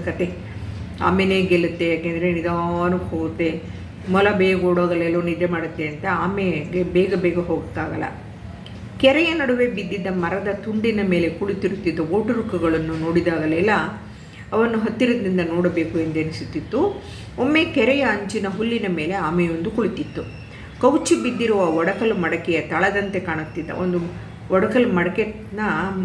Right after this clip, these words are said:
ಮುಗ್ಚಾಕ್ಬಿಟ್ರೆ, ಕೌಚಿ ಬಿದ್ದೋಳೋದು ಅಂದರೆ ಹೀಗೆ ತಲೆ ಕೆಳಗಾಗಿ ಬಿದ್ದುಬಿಟ್ರೆ ಡುಬ್ಬುಗಿರುತ್ತಲ್ಲ, ಆ ಥರ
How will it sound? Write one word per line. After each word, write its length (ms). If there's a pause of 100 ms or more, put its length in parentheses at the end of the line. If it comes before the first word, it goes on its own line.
(140)
ಮುಗ್ಚಾಕ್ಬಿಟ್ರೆ, 760
ಕೌಚಿ 380
ಬಿದ್ದೋಳೋದು 480
ಅಂದರೆ 200
ಹೀಗೆ 200
ತಲೆ 240
ಕೆಳಗಾಗಿ 380
ಬಿದ್ದುಬಿಟ್ರೆ 440
ಡುಬ್ಬುಗಿರುತ್ತಲ್ಲ, 840 (880)
ಆ 120
ಥರ 160